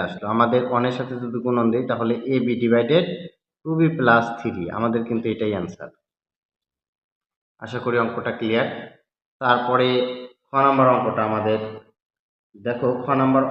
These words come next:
অঙ্কটা কি বলছে? খ নাম্বার অঙ্কটা বলা হয়েছে দেখাও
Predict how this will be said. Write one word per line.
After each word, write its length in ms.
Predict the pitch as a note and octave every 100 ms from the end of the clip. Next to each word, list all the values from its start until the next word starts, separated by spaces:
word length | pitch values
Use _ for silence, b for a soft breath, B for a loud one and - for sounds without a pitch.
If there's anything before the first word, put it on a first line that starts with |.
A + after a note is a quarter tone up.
| D3+
অঙ্কটা 520 | E3 E3 D#3+ C#3 C#3 - - - - _ _ _ _ _ D#3+
কি 60 | D#3
বলছে? 280 | D3+ D3+ E3+ A3 - - _
খ 40 | - D3
নাম্বার 220 | F3 F3 E3+
অঙ্কটা 300 | D#3 D3 D3
বলা 220 | C#3 C#3+ C3
হয়েছে 300 | C3 C3 A2 C3 - - _ _ _ _ _ _ _ _ _ _ _ _ _ _ _ _ _ _ _ _ _ _ G#2+
দেখাও 380 | C3 C3+ D#3+